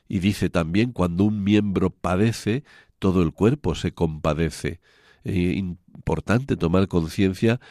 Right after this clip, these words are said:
de que mi bautismo, al formar parte de la familia de los bautizados, de los hijos de Dios, mi vida de santidad ayuda a la santidad de la Iglesia,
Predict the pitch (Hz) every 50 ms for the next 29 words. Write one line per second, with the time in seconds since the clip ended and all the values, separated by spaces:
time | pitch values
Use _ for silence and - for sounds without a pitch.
0 | - - _ _ - 90 87 - 98 87 85 95 92 87 85 85 82 82 78 -
1 | 113 120 120 117 101 87 87 78 - - 85 80 78 92 113 123 123 - 117 113
2 | 113 110 90 - 92 82 80 82 85 80 - - 90 76 85 104 123 127 117 95
3 | 90 85 85 82 76 85 73 71 - 78 78 - 101 101 107 101 90 87 82 -
4 | - - - - _ - - 85 85 - - 107 101 - 101 92 80 87 80 76
5 | 85 92 98 104 120 - - _ _ _ _ _ - - - - _ _ _ -
6 | 110 92 87 95 92 90 87 - - _ - 101 90 98 113 123 123 120 117 -
7 | - - - 90 90 92 85 80 - - - 123 123 120 110 98 104 98 90 87
8 | 87 87 95 101 - _ _ _ _ _ _ _ _ _ - 87 87 82 107 139
9 | 160 123 87 80 80 80 73 - - 87 82 76 78 90 80 85 85 82 87 85
10 | 82 82 80 80 82 82 82 85 - - 87 69 85